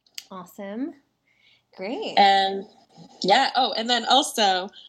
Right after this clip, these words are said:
Speaker 2: if you want some sexy, sexy content,
Speaker 1: <laughs>
Speaker 2: go to X F X S X R dot com. And that's my OnlyFans, so.
Speaker 1: Oh, okay, wait, can you say that again? X F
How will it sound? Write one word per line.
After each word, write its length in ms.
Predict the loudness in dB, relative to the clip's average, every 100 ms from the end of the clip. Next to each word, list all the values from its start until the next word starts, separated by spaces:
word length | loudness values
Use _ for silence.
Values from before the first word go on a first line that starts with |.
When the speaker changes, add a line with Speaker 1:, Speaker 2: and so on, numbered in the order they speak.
| _ -8
Speaker 2:
if 140 | -4
you 100 | 0
want 280 | 2 0 -2
some 520 | -4 -4 -4 -6 -10
sexy, 380 | -6 -6 -6 -6
sexy 360 | -6 -4 -6
content, 760 | -4 -2 -2 -2 -2 0 -2 -4 4
Speaker 1:
<laughs> 60 |
Speaker 2:
go 200 | 6 6
to 560 | 4 -2 -2 2 4 4 0 _ _ _
X 360 | 4 4 -2 -18 _ _
F 460 | 0 0 -2 -6 -20 _ -2
X 220 | -2 -2 _ -20 _ _
S 460 | 2 4 0 -6 -4 0
X 360 | 0 -2 -14 0
R 300 | 2 2 -2
dot 300 | -2 -2 -2
com. 360 | -4 -4 -4 -16 -20 _ _ -4
And 360 | -2 -4 0 4
that's 300 | 4 2 2
my 240 | 4 4
OnlyFans, 600 | 0 -2 -4 -6 -8 -14 -16
so. 480 | -8 -6 -6 -10 -6
Speaker 1:
Oh, 280 | 2 2 2
okay, 140 | -2 -2
wait, 180 | -2
can 120 | 0 0
you 60 |
say 160 | 0 -2
that 80 | -2
again? 300 | -4 -4 -4 -6 -10 _ _
X 340 | -8 -8 -10 -12
F 360 | -6 -6 -6